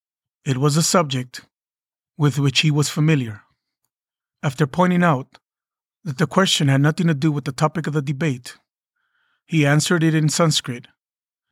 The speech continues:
in half the allotted ten minutes, and then used the remaining five minutes to repeat the same thing in Hindi. He not only gave the correct answer, but also pointed out several grammatical errors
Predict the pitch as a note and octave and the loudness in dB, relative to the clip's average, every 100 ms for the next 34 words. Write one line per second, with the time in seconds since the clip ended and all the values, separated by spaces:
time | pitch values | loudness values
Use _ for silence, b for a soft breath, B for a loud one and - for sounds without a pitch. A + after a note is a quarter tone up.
0 | - D3 B2 D3 C#3+ D3 C3+ C3 C#3 - | -4 0 2 0 0 -2 0 0 -2 -2
1 | C#3+ C#3 C3 A2+ A#2 - - _ _ _ | -2 0 -2 -4 -12 -18 -20 _ _ _
2 | _ _ _ _ - C#3+ D3 D#3 D#3+ C3 | _ _ _ _ 0 2 4 4 4 2
3 | D3 C#3+ C#3+ E3 D#3 C#3 E3 D#3+ B2 B2 | 2 2 4 4 2 2 0 0 -4 -8
4 | - - _ _ _ _ _ _ _ - | -14 -16 _ _ _ _ _ _ _ -8
5 | - C#3+ C3 D#3 C#3+ - C#3+ C3+ D3 C3+ | -2 -2 0 -4 -2 -2 0 0 0 0
6 | B2 C#3 C3 A2 _ _ _ _ _ _ | 0 0 -2 -8 _ _ _ _ _ _
7 | _ _ _ - E3+ F3 F3+ F3 D3+ F3 | _ _ _ 0 2 4 4 2 0 0
8 | D3+ - D#3 C#3+ - E3+ E3+ - A#2 A2+ | -2 -2 -2 -2 -2 -2 -2 -6 -14 -20
9 | _ _ _ _ _ _ - C#3+ D#3 - | _ _ _ _ _ _ -2 2 2 0
10 | C#3+ F3 E3 D#3 D3 - F3 D#3+ E3 C#3+ | -2 2 2 2 0 0 0 0 -2 -2
11 | C#3+ D3+ E3 F3 E3 E3 B2+ A#2 - | 0 0 -2 -2 0 0 -2 -8 -14